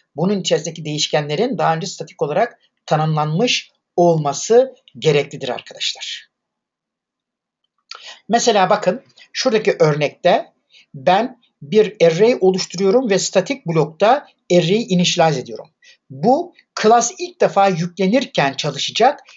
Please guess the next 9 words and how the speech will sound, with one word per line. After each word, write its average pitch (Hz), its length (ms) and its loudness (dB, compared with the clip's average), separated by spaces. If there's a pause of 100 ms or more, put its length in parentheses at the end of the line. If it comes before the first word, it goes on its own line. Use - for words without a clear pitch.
(120)
bir 214 280 -2
daha 202 400 2 (260)
objesini 196 540 2
oluştururken 220 840 -2
çalıştırılması 185 800 -4
gerekmeyen 156 640 -2
bir 123 200 -12
blok. - 260 -20
Neden? 190 340 0